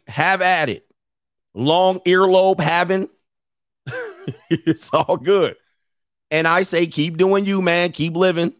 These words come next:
Do what you do. But, but remember, to compete against me, you can't be in my comment section. You have to pull receipts. I'm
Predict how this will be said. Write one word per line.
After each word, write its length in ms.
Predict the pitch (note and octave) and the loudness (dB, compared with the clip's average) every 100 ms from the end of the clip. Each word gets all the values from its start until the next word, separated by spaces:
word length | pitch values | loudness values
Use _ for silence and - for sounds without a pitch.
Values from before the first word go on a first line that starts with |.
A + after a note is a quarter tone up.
| _ | _
Do 120 | G#2 C#3 | -6 -2
what 180 | E3+ | -2
you 120 | F3+ F#3+ | -2 0
do. 300 | F3 E3 - _ _ _ _ _ _ _ _ _ _ _ _ _ _ _ _ _ _ _ _ _ _ _ _ - | 2 0 -4 _ _ _ _ _ _ _ _ _ _ _ _ _ _ _ _ _ _ _ _ _ _ _ _ -2
But, 140 | C#3 | 0
but 100 | D#3 | 4
remember, 440 | F3 F#3+ G#3 C#3 A2 | 4 4 2 0 -4
to 180 | - | -4
compete 600 | C#3 - C#3+ - G#3 A#3 | -2 0 -2 -2 0 0
against 340 | A3 G3 F#3+ E3+ | 0 0 -2 -2
me, 120 | F#3 | -2
you 220 | C3+ A#2+ | -2 -4
can't 280 | A2+ F3+ F3 | -2 -2 0
be 120 | E3 | 0
in 80 | E3 | 2
my 160 | D3 C#3 | 0 0
comment 360 | C#3+ C3 G#2+ | 0 0 -2
section. 360 | - G2 - D3+ _ _ | -4 -6 -8 -16 _ _
You 180 | D3 D#3 | -8 -6
have 460 | C#3 D3 D#3 - - | -4 -4 -4 -6 -8
to 160 | E3 | -6
pull 640 | D#3+ - C#3+ C#3+ C#3 C3+ - | -4 -2 0 2 2 0 -6
receipts. 720 | C3 B2 C3 G#2 - - - _ _ _ _ _ _ _ _ - | -6 -4 -2 -4 -8 -16 -16 _ _ _ _ _ _ _ _ -4
I'm 260 | C#3 C#3+ | -2 -2